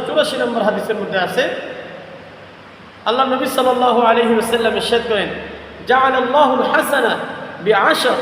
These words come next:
ফাশাহরুন বিআশারাতি আশহুরিন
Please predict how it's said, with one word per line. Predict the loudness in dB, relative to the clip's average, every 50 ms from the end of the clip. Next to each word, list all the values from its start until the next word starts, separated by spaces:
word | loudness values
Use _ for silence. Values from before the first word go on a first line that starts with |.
| -4 -6 -8 -10 -12 -14 -14 -16 -16 -16 -4 -2
ফাশাহরুন | 0 0 2 4 4 4 4 2 0 0 0 0
বিআশারাতি | 0 0 0 2 2 2 0 2 0 2 2 2 0 0 -4 -6 -6 -6 -10 -8 -6
আশহুরিন | -4 -4 -4 -4 -4 -2 -2 -2 -2 -2 -6